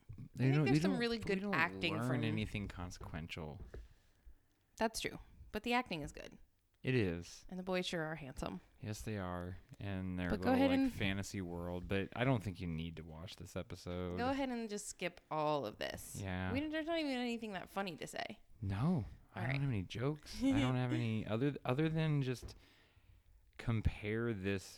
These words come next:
Speaker 2: Jin's reality with what we learn. I'm f-, eleven seasons from now or whatever,
Speaker 1: Mm-hmm.
Speaker 2: you know,
Speaker 1: Mm-hmm.
Speaker 2: like, maybe there's intrigue there, but
Speaker 1: Not really.
Speaker 2: yeah,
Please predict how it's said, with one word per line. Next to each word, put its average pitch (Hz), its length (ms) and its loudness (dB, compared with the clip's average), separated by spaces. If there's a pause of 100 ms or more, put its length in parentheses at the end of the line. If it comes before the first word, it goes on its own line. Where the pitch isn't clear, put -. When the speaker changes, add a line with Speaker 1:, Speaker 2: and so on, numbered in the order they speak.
(140)
Speaker 2:
Jin's 95 400 2
reality 90 640 -2
with 87 240 -4 (460)
what 92 180 -2
we 90 180 -2
learn. 87 520 -4
I'm 87 380 -6 (380)
f-, - 640 -16
eleven 90 440 -2
seasons 92 640 -4 (120)
from 90 220 -4
now 85 300 -6
or 87 120 -6
whatever, 87 400 -4
Speaker 1:
Mm-hmm. 90 280 -4
Speaker 2:
you 101 80 -4
know, 92 320 -2
Speaker 1:
Mm-hmm. 95 100 -2
Speaker 2:
like, 87 380 -4 (800)
maybe 120 600 -2 (380)
there's 160 220 -4
intrigue 165 480 -2
there, 175 360 -4 (240)
but - 160 -4
Speaker 1:
Not - 180 -6
really. 151 360 -6
Speaker 2:
yeah, 85 160 -6